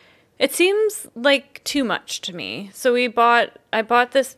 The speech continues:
pack, and I think it's normally, like, sixty-five bucks, and it has four coffee companies with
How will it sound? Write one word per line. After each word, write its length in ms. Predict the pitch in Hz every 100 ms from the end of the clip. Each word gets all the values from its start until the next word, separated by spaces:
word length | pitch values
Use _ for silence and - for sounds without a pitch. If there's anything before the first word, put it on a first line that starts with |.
| -
pack, 440 | 220 156 175 -
and 140 | 214
I 60 | 220
think 180 | 220 233
it's 140 | 240 220
normally, 280 | 220 220
like, 180 | 202 175
sixty-five 680 | - 202 - 247 240 269 240
bucks, 400 | 180 - 202 -
and 120 | 208
it 120 | 196 196
has 680 | 196 180 180 180 - - _ _ -
four 400 | 233 226 247 247
coffee 340 | 226 196 208
companies 520 | 202 208 196 196 185
with 160 | 190